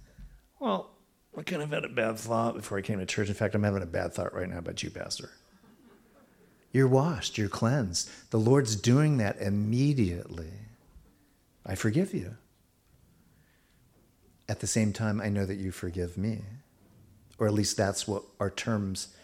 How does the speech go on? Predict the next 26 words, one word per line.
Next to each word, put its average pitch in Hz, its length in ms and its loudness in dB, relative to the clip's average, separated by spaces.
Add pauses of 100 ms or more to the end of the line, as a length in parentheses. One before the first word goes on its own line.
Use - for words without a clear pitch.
(120)
should 120 400 0
be 101 220 -2
able 98 300 -2
to 90 180 -6 (640)
reconcile 104 920 0
towards 98 320 -2
one 90 160 0
another. 95 600 -8 (1200)
It's 131 200 0
that 123 220 2 (300)
such - 420 4
were 151 120 2
some 135 280 4
of 117 140 4
us, 107 580 0 (380)
and 117 320 4 (760)
honestly, 123 420 4
when 120 200 4
we 107 100 4
look 107 220 2
in 104 60 0
the 104 60 2
mirror, 113 140 2
we 120 80 -2
go, 107 140 -2 (100)
Hmm, 320 200 2